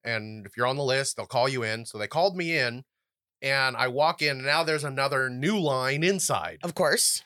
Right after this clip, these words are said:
Speaker 1: So I'm in, standing in the line inside, and the guy in front of me is probably seventy-five, maybe eighty-year-old
Speaker 2: Okay.
Speaker 1: Asian guy. And as soon as I walk up,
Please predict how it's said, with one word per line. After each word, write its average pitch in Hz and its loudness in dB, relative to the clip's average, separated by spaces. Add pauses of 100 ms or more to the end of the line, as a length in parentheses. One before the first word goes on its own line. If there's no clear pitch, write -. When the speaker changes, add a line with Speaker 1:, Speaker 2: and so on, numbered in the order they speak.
(120)
Speaker 1:
So 127 -2
I'm 127 0
in, 170 -2
standing 175 2
in 175 -2
the 170 -2
line 147 -2
inside, 123 0
and 127 -4
the 127 -4
guy 131 2
in 190 -2
front 165 -2
of 143 -6
me 117 -4
is 113 -6 (220)
probably 185 -2 (140)
seventy-five, 202 2
maybe 147 -4
eighty-year-old 151 0
Speaker 2:
Okay. 202 6
Speaker 1:
Asian 123 0
guy. 92 -2 (760)
And 160 4 (960)
as - -2
soon 202 2
as 190 -4
I 165 4
walk 165 0
up, 180 4